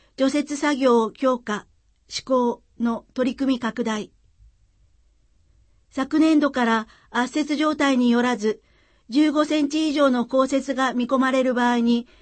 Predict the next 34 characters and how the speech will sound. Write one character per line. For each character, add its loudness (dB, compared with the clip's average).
除 0
雪 0
作 -2
業 4
を 2
試 -8
行 -2
的 -4
に 4
行 0
っ -4
て -6
い -2
ま -2
す -10
が、 -4
今 2
年 4
度 4
は 0
施 -10
行 0
対 0
象 -2
路 -2
線 -2
の -2
拡 -6
大 -2
を 2
行 -6
い -4
ま -4
す。 -20